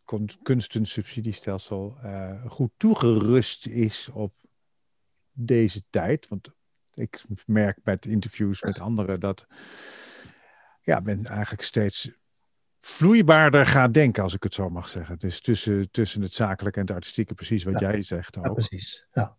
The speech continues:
Speaker 2: ja, ja.
Speaker 1: Maar denk je dat, dat, eh, dat ons stelsel nog, nog te veel in oude kaders zit en
Speaker 2: Ja,
Speaker 1: denkt?
Speaker 2: dat denk ik wel. Ja, daar heb ik wel een, eh,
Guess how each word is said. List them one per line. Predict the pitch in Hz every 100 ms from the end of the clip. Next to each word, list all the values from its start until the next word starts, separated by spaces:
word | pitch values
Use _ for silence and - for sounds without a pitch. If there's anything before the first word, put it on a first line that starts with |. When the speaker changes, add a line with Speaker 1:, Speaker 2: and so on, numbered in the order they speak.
| _
Speaker 2:
ja, | -
ja. | 107 -
Speaker 1:
Maar | 123 127
denk | 180 -
je | 156
dat, | 156 147 -
dat, | 135 143 139 - 143
eh, | 135 135 127 131 117
dat | 139 135 - - _ _
ons | - 143 123 - - _ _ _ _ _ _ _ _ _ _ _ _ _ _ _ -
stelsel | - 147 135 131
nog, | 127 -
nog | - 143 135 -
te | - 117
veel | 135 135
in | 131
oude | 127 120 120
kaders | - 110 95 123 131 - - -
zit | - 156 170
en | 160
Speaker 2:
Ja, | 143
Speaker 1:
denkt? | 104 190 -
Speaker 2:
dat | - 156
denk | 147 147
ik | 127
wel. | 104 87 78 - _
Ja, | - 95 - -
daar | 117
heb | 113
ik | 113
wel | 113 110
een, | 107 104 101
eh, | 98 95